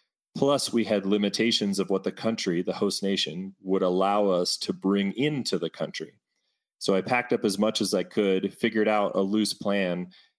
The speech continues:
and then the next day we flew there, and all I had with me was the equipment that I brought. So I couldn't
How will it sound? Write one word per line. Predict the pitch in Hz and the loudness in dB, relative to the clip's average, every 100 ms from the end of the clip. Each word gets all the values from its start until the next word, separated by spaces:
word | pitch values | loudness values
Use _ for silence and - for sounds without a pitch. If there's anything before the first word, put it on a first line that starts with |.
| _ 87 | _ -4
and | 92 | 0
then | 95 95 90 87 - | 0 0 0 -2 -4
the | 95 | -2
next | 95 95 - | 0 -2 -2
day | 104 101 92 90 87 - 92 | 0 2 2 2 -2 -6 -6
we | 90 90 87 87 _ | -2 0 -2 -6 _
flew | - 123 123 110 | -4 0 2 2
there, | 85 80 85 - _ - | 0 0 -2 -6 _ -8
and | 87 87 87 | -4 -2 -4
all | - 98 110 | -2 0 2
I | 101 | 2
had | 101 90 | 0 0
with | 92 87 | -2 -2
me | 92 | -2
was | 87 87 87 | 0 0 -2
the | 90 | -4
equipment | - 90 87 85 | -2 -2 -2 -2
that | 87 | 0
I | 85 | 0
brought. | 98 101 73 - | 0 0 -2 -4
So | - 95 | -2 0
I | 107 | 0
couldn't | - 147 143 120 | -2 -2 -2 -8